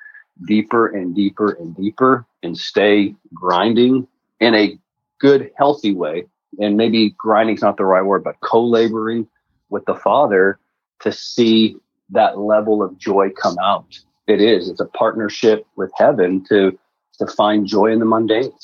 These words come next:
It's a perspective change. It's an entire renewing of the mind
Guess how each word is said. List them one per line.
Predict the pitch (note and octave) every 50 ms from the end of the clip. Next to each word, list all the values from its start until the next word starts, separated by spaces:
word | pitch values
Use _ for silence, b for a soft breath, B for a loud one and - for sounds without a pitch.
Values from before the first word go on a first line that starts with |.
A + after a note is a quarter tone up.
| - _
It's | G2+ - -
a | A2
perspective | G#2 - - - - - - A#2+ A#2 - - - A2 A2
change. | - - B2 A2+ A2+ A2+ A2+ A2+ A2+ A2 - - _ B B B B B B B B _ _ _
It's | - G#2+ - -
an | G#2 G2
entire | F2+ F2+ F#2 - - - G#2 G#2 A2+ A#2 A2+ A2 G#2+ G#2 B B B B B B _
renewing | - G2+ F#2+ F#2 F#2+ G2 A2+ A2+ A2+ A2+ G#2+
of | G#2 G2 F2
the | F2 F2+
mind | F2 F2+ F2 G2+ G#2+ G#2 F#2+ E2+ E2+ E2+